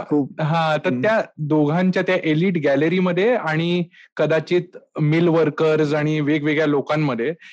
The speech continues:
Speaker 2: या दोघांमधला जो bridge आहे तो कोण आहे? तर I think तुमच्यासारखं काम करणारे लोक आहेत की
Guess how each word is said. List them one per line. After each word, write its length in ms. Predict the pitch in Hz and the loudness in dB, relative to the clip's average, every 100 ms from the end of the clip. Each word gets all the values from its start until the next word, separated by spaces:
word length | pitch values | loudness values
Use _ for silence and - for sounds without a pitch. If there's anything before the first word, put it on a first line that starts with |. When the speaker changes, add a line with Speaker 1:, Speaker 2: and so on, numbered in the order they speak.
| - | -2
Speaker 2:
या 80 | 180 | 0
दोघांमधला 840 | 151 143 165 185 185 185 196 190 170 _ - | 2 2 2 2 0 0 2 0 -4 _ -4
जो 80 | 165 | -2
bridge 380 | 127 170 170 | 0 0 2
आहे 120 | 185 185 | 2 0
तो 60 | |
कोण 320 | 180 165 160 | -2 0 0
आहे? 80 | 170 | 0
तर 160 | 165 170 | 0 0
I 80 | 147 | 0
think 240 | 175 180 170 _ _ _ _ | 0 -2 -4 _ _ _ _
तुमच्यासारखं 920 | 156 151 175 170 165 175 175 170 160 147 | -2 0 2 2 0 2 2 2 0 -2
काम 300 | - 156 160 | -2 0 0
करणारे 400 | 156 156 160 147 | 0 0 -2 0
लोक 220 | 131 143 | 0 0
आहेत 160 | 139 | -2
की 460 | 127 - 135 131 131 | -2 -2 0 2 0